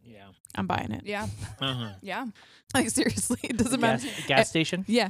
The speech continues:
Speaker 2: lemon bar, <laughs> buying it. <laughs> I'm gonna eat it.
Speaker 1: Gas station lemon bars.
Speaker 2: I
Speaker 1: So
Speaker 2: don't know
Speaker 1: good.
Speaker 2: why. I mean, I've been burnt
Speaker 3: Yeah,
Speaker 2: quite a few times,
Speaker 3: sure, I
Speaker 2: but
Speaker 3: would
Speaker 2: just,
Speaker 3: imagine.
Speaker 2: <laughs> yeah, by getting nondescript lemon bars. But no, that is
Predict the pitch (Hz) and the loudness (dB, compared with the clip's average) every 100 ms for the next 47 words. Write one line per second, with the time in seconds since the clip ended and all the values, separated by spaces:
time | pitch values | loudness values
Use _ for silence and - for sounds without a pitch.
0 | - 185 196 220 262 285 - 160 - 185 | 0 0 0 2 2 2 2 -2 2 4
1 | 214 180 151 _ _ _ _ _ - - | 4 2 -4 _ _ _ _ _ -16 -6
2 | 208 240 262 - 262 226 226 233 214 180 | 0 4 4 4 2 4 2 2 2 0
3 | - - - - 131 - - 392 - 156 | 0 2 0 0 2 4 6 4 6 4
4 | - 170 156 127 123 117 - - - - | 4 2 0 -2 -2 -2 -4 -6 -8 -12
5 | - - - 240 226 220 220 196 - 208 | -16 -12 0 2 4 6 4 4 2 2
6 | 196 202 190 190 165 - _ _ - 214 | 4 2 4 2 2 -6 _ _ -6 4
7 | 294 294 220 220 302 - 262 233 214 233 | 6 8 6 4 6 8 8 8 4 0
8 | - 226 214 - 202 214 - 320 - - | -2 2 4 4 4 4 2 2 4 6
9 | 480 - 523 - 480 453 - 427 480 - | 6 4 2 0 0 -2 -2 -4 -4 2
10 | 254 - 196 208 208 190 170 185 - 170 | 2 4 2 2 4 2 2 2 0 -2
11 | 165 180 180 196 226 254 - 202 175 156 | -2 -2 -2 2 2 2 0 0 0 2
12 | 196 208 233 208 - | 2 2 2 0 -2